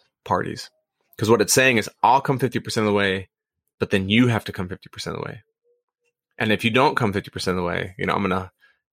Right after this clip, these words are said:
tell you about it. I'm gonna remind you about it." So it's basically a form of keeping score.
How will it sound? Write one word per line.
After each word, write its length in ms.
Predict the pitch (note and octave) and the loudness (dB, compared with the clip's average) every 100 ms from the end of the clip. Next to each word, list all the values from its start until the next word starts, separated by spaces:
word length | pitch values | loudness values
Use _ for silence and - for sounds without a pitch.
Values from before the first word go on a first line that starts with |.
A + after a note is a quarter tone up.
| _ - | _ -2
tell 120 | G#2+ | 0
you 80 | F#2 | 2
about 180 | F2 | 0
it. 80 | E2 | -2
I'm 80 | F2+ | -6
gonna 140 | F2+ | -6
remind 300 | F#2 G2 G2 | -2 -2 -2
you 40 | F#2 | -2
about 180 | F2 - | -4 -2
it." 80 | |
So 100 | - | -2
it's 80 | G#2 | 0
basically 320 | C3 C#3+ A#2+ | 0 0 2
a 40 | G#2 | 2
form 200 | A2+ G2 | 2 0
of 120 | - | -2
keeping 300 | G#2+ - F#2 | -4 -6 -6
score. 480 | - A#2+ A2+ - | -2 0 0 0